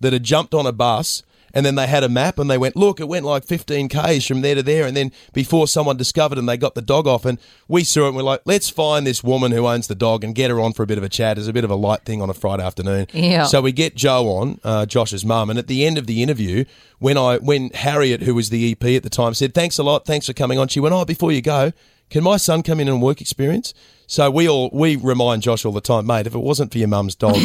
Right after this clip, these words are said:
Speaker 1: Molly, catching the bus, you wouldn't be here."
Speaker 2: <laughs>
Speaker 1: Uh, Zach, who works for me, he sent me a, I can't remember how it all started, but after a while, when he landed a job, he came in on work experience and then he was an intern. And,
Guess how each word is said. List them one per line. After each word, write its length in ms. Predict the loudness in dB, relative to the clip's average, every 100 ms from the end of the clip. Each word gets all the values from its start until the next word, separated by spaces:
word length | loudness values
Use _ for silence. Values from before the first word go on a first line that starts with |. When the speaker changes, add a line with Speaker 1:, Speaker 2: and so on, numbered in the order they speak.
| 2
Speaker 1:
Molly, 220 | 4 4 6
catching 260 | 6 6 4
the 80 | 4
bus, 240 | 2 4
you 120 | 0
wouldn't 220 | 2 -2 0
be 200 | 0 0
here." 260 | 0 -2 -4
Speaker 2:
<laughs> 40 | -10 -14 -18 -2
Speaker 1:
Uh, 160 | 0
Zach, 360 | 2 2 2 2
who 140 | 0 2
works 300 | 2 2 0
for 80 |
me, 240 | 0 2 0 -6 _ _
he 520 | -2 2 4 4 2 -2
sent 300 | 0 0 2
me 140 | 2
a, 100 | 2
I 140 | 2 0
can't 240 | 2 0
remember 320 | 2 0 0
how 160 | 0 2
it 60 | 2
all 120 | -2
started, 420 | -2 2 2 2
but 180 | 0 -2 -8 -20 _
after 340 | 0 0 2 0
a 60 |
while, 280 | 2 2 2
when 120 | 2 0
he 60 |
landed 300 | 2 2 0 -2
a 40 |
job, 240 | 2 2 2
he 60 |
came 220 | 0 0
in 80 | 2
on 80 | 2
work 220 | 2 2
experience 480 | -2 -2 0 0 0
and 80 | -2
then 60 | 0
he 60 |
was 120 | 0
an 60 | 2
intern. 500 | 0 0 0 0 0
And, 140 | -2